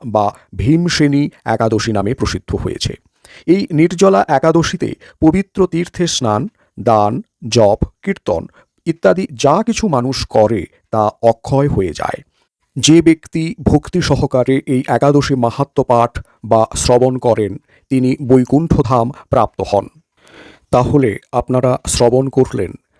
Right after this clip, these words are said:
সারা বছরের সমস্ত একাদশীর ফলই এই একটিমাত্র ব্রত উপবাসে লাভ করা যায়। শ্রীকৃষ্ণ ব্যাসদেবকে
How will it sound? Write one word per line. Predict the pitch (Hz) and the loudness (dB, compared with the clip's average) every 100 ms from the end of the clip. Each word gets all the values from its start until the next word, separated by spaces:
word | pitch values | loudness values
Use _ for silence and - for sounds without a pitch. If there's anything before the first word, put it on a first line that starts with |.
| _ | _
সারা | - 123 131 147 156 123 | -4 0 2 0 -2 0
বছরের | 120 123 147 143 143 | 0 2 0 0 -2
সমস্ত | - 135 131 160 - 151 | -2 0 0 0 0 0
একাদশীর | 131 135 135 135 139 131 - | 0 0 0 0 -2 -4 0
ফলই | 113 110 120 - _ _ | 2 2 -2 -8 _ _
এই | 139 127 143 _ _ _ - | -4 -4 -4 _ _ _ -4
একটিমাত্র | 123 - - 165 143 - 139 147 | -4 -2 -2 0 0 2 0 0
ব্রত | 120 120 - | 2 2 2
উপবাসে | 131 117 113 110 - 120 - _ - | 0 0 0 0 -2 -6 -8 _ -2
লাভ | 120 110 | 0 0
করা | - 104 - | -2 -4 -4
যায়। | - - _ _ _ _ _ - | -8 -10 _ _ _ _ _ -6
শ্রীকৃষ্ণ | - 147 165 151 - 143 165 _ 113 | 0 0 2 -2 2 0 0 _ -4
ব্যাসদেবকে | 113 117 - 120 - - | 0 0 -2 -6 -6 -4